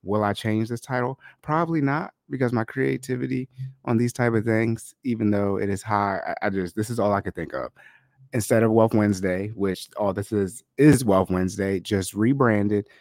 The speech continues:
so that I can drop this whenever I want to. Still gonna drop it on Wednesday, because why not?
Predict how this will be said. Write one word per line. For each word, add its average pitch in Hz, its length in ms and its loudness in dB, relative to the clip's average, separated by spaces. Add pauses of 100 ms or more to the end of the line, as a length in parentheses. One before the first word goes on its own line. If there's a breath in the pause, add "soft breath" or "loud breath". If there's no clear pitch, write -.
so - 140 0
that 101 180 4
I 98 100 0
can - 140 -4
drop 95 300 0
this 92 240 -2
whenever 90 240 0
I 85 100 0
want 82 300 -6
to. 78 120 -10
Still 165 260 2
gonna 156 160 4
drop 135 260 2
it 120 120 0
on 104 160 -2
Wednesday, 156 460 0 (920)
because 98 300 0
why 92 220 2
not? 92 380 -2